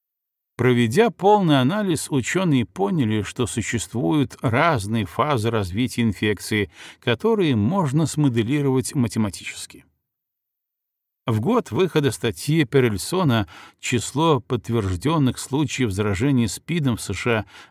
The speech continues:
достигло внушительных ста тысяч, и Конгресс создал Национальную комиссию по спиду.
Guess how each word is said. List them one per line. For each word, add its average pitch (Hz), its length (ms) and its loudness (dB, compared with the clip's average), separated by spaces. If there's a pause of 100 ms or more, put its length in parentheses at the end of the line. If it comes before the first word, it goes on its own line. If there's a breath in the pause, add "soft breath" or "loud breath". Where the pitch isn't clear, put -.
достигло 131 680 0
внушительных 143 840 -2
ста - 340 -2
тысяч, - 520 -10 (500)
и 123 140 2
Конгресс 107 840 0
создал 170 640 -2 (300 soft breath)
Национальную 135 880 0
комиссию 107 640 0
по 101 120 -4
спиду. - 460 -12